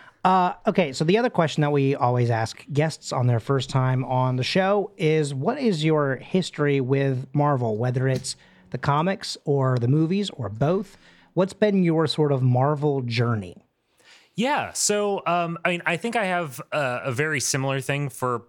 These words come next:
Speaker 2: anybody who grew up in the nineties and then, let, you know, was in their teens in the aughts of, um, you know, watching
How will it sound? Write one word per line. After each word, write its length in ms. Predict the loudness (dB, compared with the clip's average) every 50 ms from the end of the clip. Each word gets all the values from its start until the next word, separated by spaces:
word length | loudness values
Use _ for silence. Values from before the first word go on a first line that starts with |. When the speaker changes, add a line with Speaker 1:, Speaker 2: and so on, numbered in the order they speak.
| _ _ -4
Speaker 2:
anybody 560 | -4 -2 -2 -2 -2 -2 -2 -2 -2 -4 -4
who 560 | -4 -4 -4 -4 -2 -2 -2 -4 -4 -6 -6
grew 300 | -4 -2 -2 -2 0 0
up 200 | 0 -2 -2 -4 -6
in 280 | -6 -4 -2 -2 -2
the 380 | -2 -2 -4 -2 -4 -4 -6 -6
nineties 760 | -6 -4 -4 -2 -2 -4 -4 -4 -2 -2 -2 -2 -2 -4 -4 -4
and 180 | -4 -4 -2 -2
then, 300 | -4 -4 -4 -6 -6 -4
let, 280 | -4 -4 -4 -6 -8
you 140 | -8 -6 -6
know, 100 | -6 -6
was 300 | -6 -4 -6 -4 -4 -6
in 160 | -6 -6 -4
their 160 | -4 -4 -4
teens 400 | -6 -8 -6 -6 -4 -4 -4 -4
in 60 | -6 -6
the 180 | -6 -6 -6 -4
aughts 460 | -4 -4 -4 -4 -4 -4 -4 -6 -6 _ -16 -20 -20 -20 -14 _ -2
of, 340 | -2 0 0 -2 -2 -2 -2
um, 340 | -2 -2 -2 -4 -6 -8 -10 _ -20 _ _ _ _ _ -6
you 80 | -4 -2
know, 240 | -2 -2 -4 -6 -8 _
watching 800 | -6 -4 -2 -2 -2 -2 -4 -4 -4 -4 -4 -4 -4 -6 -8